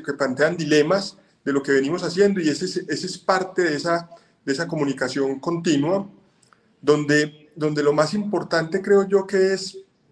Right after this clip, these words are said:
ganar entendimiento más allá de defender, eh, posturas.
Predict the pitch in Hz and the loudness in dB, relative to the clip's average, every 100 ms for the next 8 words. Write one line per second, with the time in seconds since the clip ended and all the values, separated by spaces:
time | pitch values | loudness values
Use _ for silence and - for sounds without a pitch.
0 | _ _ _ _ _ _ _ _ _ _ | _ _ _ _ _ _ _ _ _ _
1 | _ _ _ _ _ _ - 156 165 165 | _ _ _ _ _ _ -4 -2 2 2
2 | 175 190 190 165 139 143 175 220 214 - | 2 -2 -4 -6 -4 -6 0 0 0 -2
3 | 196 - - _ _ _ _ _ _ - | -4 -4 -20 _ _ _ _ _ _ -20
4 | _ _ _ 135 143 143 180 170 175 175 | _ _ _ -4 -2 -2 -4 0 0 0
5 | 175 170 147 139 135 131 151 147 151 - | -2 -2 -2 -2 -4 -4 -2 0 -2 -6
6 | 170 165 180 175 - 175 - - - | -8 -6 -6 -4 0 0 0 -6 -16